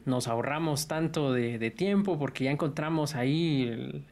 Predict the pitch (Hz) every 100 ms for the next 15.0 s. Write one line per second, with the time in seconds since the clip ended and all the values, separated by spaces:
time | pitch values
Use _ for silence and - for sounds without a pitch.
0 | - 143 156 151 - 139 127 156 156 165
1 | 135 127 120 151 151 139 165 156 135 151
2 | 151 123 110 - 143 175 180 117 151 202
3 | - - - - 135 131 131 131 123 120
4 | 156 180 175 139 143 170 156 165 170 139
5 | 123 143 147 143 156 180 139 120 117 113
6 | 113 113 120 113 117 117 - 151 151 151
7 | 190 160 143 156 156 - - - - 135
8 | 135 127 123 170 170 175 160 156 185 190
9 | 180 165 165 180 190 202 190 165 175 151
10 | 170 190 202 160 139 - - - 131 127
11 | 127 127 202 185 202 202 - - 170 -
12 | - - 180 - 196 185 196 - 127 160
13 | 170 160 143 139 - 127 143 165 165 135
14 | 123 120 - 135 190 - 156 123 110 160